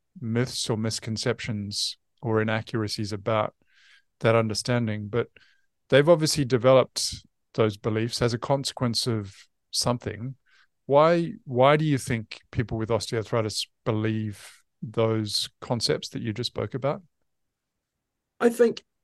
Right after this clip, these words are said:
Speaker 2: a lot of it traces back to us as health professionals in terms of the models and explanations that we have used historically that may still be being used in some contexts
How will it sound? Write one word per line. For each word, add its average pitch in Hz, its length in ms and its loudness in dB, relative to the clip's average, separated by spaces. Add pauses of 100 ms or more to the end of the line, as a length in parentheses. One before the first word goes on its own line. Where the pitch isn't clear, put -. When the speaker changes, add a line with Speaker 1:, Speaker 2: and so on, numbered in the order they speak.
(160)
Speaker 2:
a 180 80 8
lot 180 320 8
of 175 100 2
it 151 220 4 (560)
traces 123 380 -2
back 113 180 0
to 107 120 -4
us 131 200 -4
as 120 100 -8
health 107 220 0
professionals 139 720 -2 (580)
in 120 240 -2
terms 156 580 2
of 127 340 2
the 123 80 2
models 123 640 2
and 104 440 -8 (160)
explanations 113 960 -2
that 87 180 -2
we 113 300 0
have 107 240 -2
used 110 720 -4 (580)
historically 123 840 0 (520)
that 123 260 2
may 123 220 4
still 139 340 6
be 131 160 6
being 107 300 -2
used 104 280 -4
in 95 80 -4
some 104 280 -6
contexts - 1040 -10